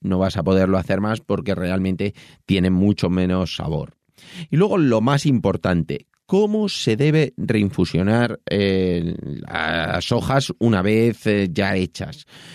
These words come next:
Eh, una vez que ya las tenemos hechas, siempre es muy importante que la hoja no se haya secado para hacer la siguiente infusión. Aunque la reinfusión no te la tomes en el momento,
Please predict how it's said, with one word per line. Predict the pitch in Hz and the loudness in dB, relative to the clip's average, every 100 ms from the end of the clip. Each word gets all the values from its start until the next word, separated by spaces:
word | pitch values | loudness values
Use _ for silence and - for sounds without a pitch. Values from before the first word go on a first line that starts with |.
| - | -12
Eh, | - 98 98 | -2 2 4
una | 113 123 135 | 4 2 2
vez | 131 | 2
que | - 107 | 0 0
ya | 113 | 2
las | 113 107 | 2 0
tenemos | - 104 127 165 | 0 2 2 2
hechas, | 160 165 170 - _ _ _ _ _ _ _ - | 2 2 0 -4 _ _ _ _ _ _ _ -14
siempre | 80 139 139 147 | -4 0 2 2
es | 131 | 2
muy | 131 170 | 2 2
importante | 160 127 135 120 135 - | 2 0 0 0 0 0
que | 113 | 0
la | 107 | 2
hoja | 131 147 160 170 | 2 0 0 0
no | - 123 143 | 0 2 2
se | 147 135 | 2 2
haya | 135 131 | 2 2
secado | - 107 131 147 151 | 0 0 2 2 2
para | 113 | 0
hacer | 104 - 135 | 0 0 0
la | 135 117 | 2 0
siguiente | - 101 104 | 0 0 0
infusión. | 107 87 87 - 90 78 - - - - - - - _ | -2 -2 -4 -2 -2 -2 -8 -20 -20 -20 -20 -20 -20 _
Aunque | 123 131 | -2 0
la | 123 120 | 2 2
reinfusión | 127 123 117 151 175 | 2 0 0 2 2
no | 165 170 | 2 2
te | 160 | 2
la | 139 | 2
tomes | 135 139 135 | 2 0 0
en | 117 | 0
el | 98 | 2
momento, | 110 139 110 107 | 2 2 2 0